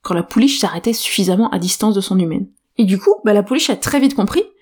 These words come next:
que, bah, le comportement qui était juste, c'était m'arrêter avant de venir être collée à l'humaine. Et ça, ça lui apportait ce qu'elle voulait, c'est-à-dire de l'attention.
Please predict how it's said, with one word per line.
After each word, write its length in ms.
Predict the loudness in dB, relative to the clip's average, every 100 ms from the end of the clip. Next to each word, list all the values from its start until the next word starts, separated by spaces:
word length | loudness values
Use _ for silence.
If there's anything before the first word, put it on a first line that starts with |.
| _ 0
que, 220 | 0 0
bah, 140 | 0
le 80 | 0
comportement 500 | 2 0 0 2 2
qui 140 | 2 -2
était 180 | -2
juste, 420 | -2 -2 -2 -8 -18 _
c'était 320 | -4 0 2
m'arrêter 760 | 2 0 -2 -6 -2 -4 -4 _ -8
avant 360 | -4 0 2
de 100 | 2
venir 460 | 2 2 0 0 -2 -8
être 220 | -8 -2
collée 240 | 2 2
à 60 | 2
l'humaine. 340 | -2 -4 -6 -10 _
Et 60 | -2
ça, 240 | 0 -2
ça 180 | 0 -2
lui 120 | -2
apportait 360 | -4 -8 -6 -6
ce 120 | -4
qu'elle 140 | -2
voulait, 180 | 0 -2
c'est-à-dire 320 | 0 -2 0
de 80 | -2
l'attention. 400 | -4 -4 -8 -12